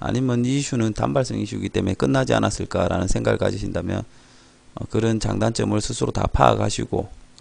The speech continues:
어, 그리고 매매에 임하는 게 좋다. <clears throat>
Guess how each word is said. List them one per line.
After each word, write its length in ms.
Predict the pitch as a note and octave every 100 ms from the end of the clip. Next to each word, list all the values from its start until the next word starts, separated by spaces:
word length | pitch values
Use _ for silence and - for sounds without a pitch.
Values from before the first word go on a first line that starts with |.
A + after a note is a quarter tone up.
| -
어, 100 | G2+
그리고 360 | G2 G2 G2+ G2
매매에 520 | F#2 G2 F#2 G2 -
임하는 400 | F#2+ F#2 F#2 E2+
게 140 | G2
좋다. 400 | G2 - - E2 - - - - - - - - - - -
<clears throat> 440 | - F#3 A#2+ -